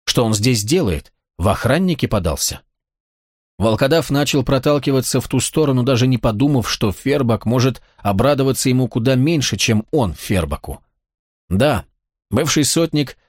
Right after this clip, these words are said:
заметил его шагов с тридцати, а заметив, кивнул, но при этом на лице Фербака мелькнуло такое неудовольствие,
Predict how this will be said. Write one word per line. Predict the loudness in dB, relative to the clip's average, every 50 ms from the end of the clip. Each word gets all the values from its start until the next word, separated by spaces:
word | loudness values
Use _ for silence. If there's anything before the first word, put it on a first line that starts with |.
| _ _
заметил | -4 -2 0 2 2 0 0 0 0 0 2
его | 2 2 2 2 0
шагов | 0 0 0 0 0 -2 -2
с | -2
тридцати, | -2 -2 -2 -2 0 -2 -2 -2 -2 -2 -2 0
а | 0 0
заметив, | -2 -2 0 0 2 2 0 0 0 0 -2 -2 -6 _ _ _ _ _ _
кивнул, | -2 0 2 2 2 2 2 2 2 0 0
но | 0 0 0 0
при | 0 0 0
этом | 0 0 0 0 0
на | 2 2
лице | 0 0 0 0 0 0 0
Фербака | 0 0 0 0 0 0 0 -2 0 0 0
мелькнуло | 0 0 0 0 0 0 2 2 0 0
такое | 0 -2 0 2 2 2 2
неудовольствие, | 2 2 2 2 2 0 0 2 2 0 0 -2 -2 -2 0 0 -2 -2